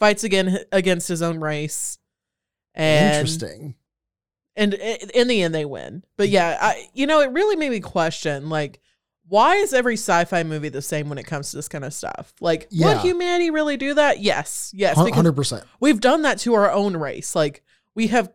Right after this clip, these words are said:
Speaker 1: killed civilizations off on planet Earth. Why wouldn't we go out and do the same thing for other people who look more different than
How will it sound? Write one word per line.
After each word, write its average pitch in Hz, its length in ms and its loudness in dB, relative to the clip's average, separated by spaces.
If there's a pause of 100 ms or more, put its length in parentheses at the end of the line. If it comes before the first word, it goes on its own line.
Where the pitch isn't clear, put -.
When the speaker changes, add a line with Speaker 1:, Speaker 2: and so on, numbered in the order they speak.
(160)
Speaker 1:
killed 285 400 2
civilizations 208 840 2
off 165 340 2
on 202 240 2
planet 190 380 0
Earth. 156 260 -2
Why 208 160 6
wouldn't 208 260 2
we 208 80 0
go 185 220 2
out 180 140 4
and 165 100 -4
do 175 100 0
the 156 80 -6
same 160 280 -4
thing 151 180 -2
for 160 100 -2
other 151 140 0
people 156 260 -6
who 156 140 -2
look 143 240 -4 (180)
more 180 320 2
different 156 440 -2
than 147 200 -6